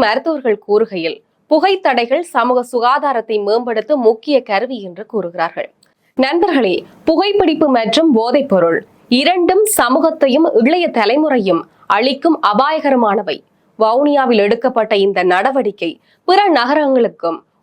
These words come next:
ஒரு மாதிரியாக இருக்கும், அதாவது முன்மாதிரியாக இருக்கும். ஆரோக்கியமான, சுத்தமான, பாதுகாப்பான எதிர்காலத்தை உருவாக்க நாம் எல்லோரும்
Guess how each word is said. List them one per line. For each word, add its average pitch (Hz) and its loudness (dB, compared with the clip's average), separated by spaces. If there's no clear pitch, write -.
ஒரு 226 6
மாதிரியாக 254 -2
இருக்கும், 165 -8
அதாவது 196 0
முன்மாதிரியாக 247 0
இருக்கும். 165 -8
ஆரோக்கியமான, 247 0
சுத்தமான, 240 0
பாதுகாப்பான 214 0
எதிர்காலத்தை 294 0
உருவாக்க 233 -4
நாம் 233 0
எல்லோரும் 247 0